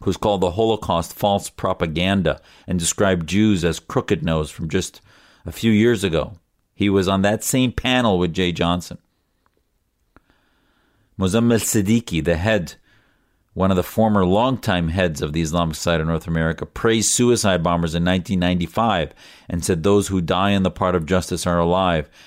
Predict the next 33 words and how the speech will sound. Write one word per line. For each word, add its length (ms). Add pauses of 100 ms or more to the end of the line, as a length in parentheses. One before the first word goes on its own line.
(140)
and 200
their 100
place 320
is 140
with 140
the 100
Lord, 360
and 120
they 80
receive 420
the 120
highest 340
position 400
because 320
this 260
is 240
the 80
highest 460
honor," 360 (520)
unquote, 680 (1000)
as 160
Paul 320
Sperry 580
reminds 540
us 400 (180)
in 140
his 160
piece 320
in 100
counter 400
jihad 420
dot 260
com. 340